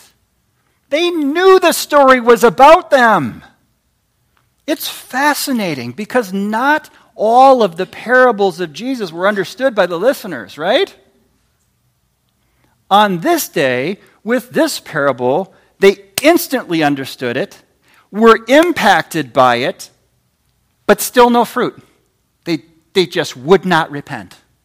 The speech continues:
Brothers and sisters, if the chief priests and scribes and elders that moment had fallen down on their knees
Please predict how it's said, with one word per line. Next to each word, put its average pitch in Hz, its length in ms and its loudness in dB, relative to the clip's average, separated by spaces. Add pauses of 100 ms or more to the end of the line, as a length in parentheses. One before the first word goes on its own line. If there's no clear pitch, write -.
(1200)
Brothers 269 380 2
and 202 100 -8
sisters, 220 600 -8
if 208 240 0
the 160 180 -6 (400)
chief - 420 -6
priests 220 300 -10
and 175 100 -10
scribes 226 440 0
and 185 120 -4
elders 175 360 -2
that 208 280 2
moment 156 380 -4 (240)
had 220 180 2
fallen 311 540 6
down 254 420 4
on 202 200 4
their 170 180 2
knees 240 720 0